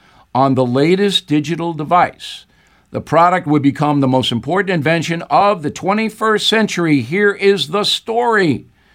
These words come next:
of the iPhone. Apple C E O Steve Jobs first had the idea for a touch-based telephone back in two thousand three.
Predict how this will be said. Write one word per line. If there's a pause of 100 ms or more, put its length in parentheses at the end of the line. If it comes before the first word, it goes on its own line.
(500)
of
the
iPhone. (1120)
Apple
C
E
O
Steve
Jobs
first
had
the
idea
for
a
touch-based
telephone
back
in
two
thousand
three.